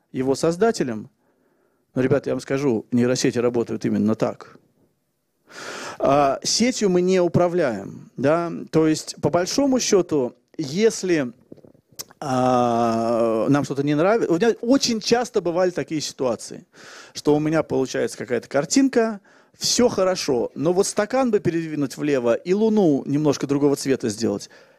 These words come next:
и ничего не сделать. Ну, это как бы либо Photoshop, либо, ну, вот, как бы сказать вот все то же самое, но по-другому, вот, как бы, тот же самый, но с перламутровыми пуговицами, нет. Этого не может... Единственное исключение — это Дали,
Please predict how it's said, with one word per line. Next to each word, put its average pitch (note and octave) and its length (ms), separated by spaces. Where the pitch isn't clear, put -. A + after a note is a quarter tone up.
и A#2+ 100
ничего C3+ 300
не C3 80
сделать. B2 260
Ну, C#3+ 60
это C3+ 100
как B2+ 100
бы A2+ 60
либо B2+ 140
Photoshop, D#3+ 480
либо, D3 300
ну, D#3+ 80
вот, E3 240
как - 140
бы D#3 80
сказать F3+ 460
вот D#3 180
все - 300
то F3+ 160
же E3+ 100
самое, C#3 640
но E3 220
по-другому, E3+ 720
вот, A#2+ 120
как C3+ 140
бы, G#2+ 240
тот G3 160
же D3+ 80
самый, D3+ 300
но D3+ 80
с - 60
перламутровыми G#3 600
пуговицами, C3+ 480
нет. D3 480
Этого F#3+ 380
не G3 100
может... F3+ 340
Единственное D3+ 380
исключение — C#3 320
это C3 100
Дали, F3+ 480